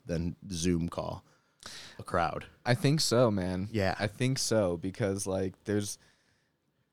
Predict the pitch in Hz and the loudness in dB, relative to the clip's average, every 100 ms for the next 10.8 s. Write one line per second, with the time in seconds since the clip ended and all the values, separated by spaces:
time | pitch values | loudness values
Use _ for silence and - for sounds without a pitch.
0 | _ _ - 110 - 113 117 131 123 120 | _ _ -20 -20 -8 0 4 4 6 4
1 | 110 95 113 117 113 107 98 98 95 90 | 4 4 4 6 6 6 2 2 4 4
2 | 85 90 98 _ _ _ _ 101 110 113 | 2 0 -4 _ _ _ _ -6 0 0
3 | 98 85 85 78 - 92 92 - 90 90 | 0 -2 -2 -4 -4 -2 -2 -2 0 0
4 | - 85 85 - 87 82 - - 78 76 | -2 -4 -4 -2 -2 -2 -4 -6 -4 -4
5 | 71 65 - 95 90 80 - 92 87 - | -6 -8 -8 -2 0 0 -4 -6 -6 -6
6 | - 90 85 85 82 71 65 64 82 82 | -10 -10 -6 -4 -4 -6 -8 -6 -6 -6
7 | - _ _ _ _ _ _ _ _ _ | -14 _ _ _ _ _ _ _ _ _
8 | 101 - - 110 113 110 104 101 98 - | -4 -4 -2 0 2 2 0 0 -2 -4
9 | - - _ _ _ _ _ _ _ _ | -8 -14 _ _ _ _ _ _ _ _
10 | _ - 95 92 123 147 - | _ -6 -4 4 4 4 0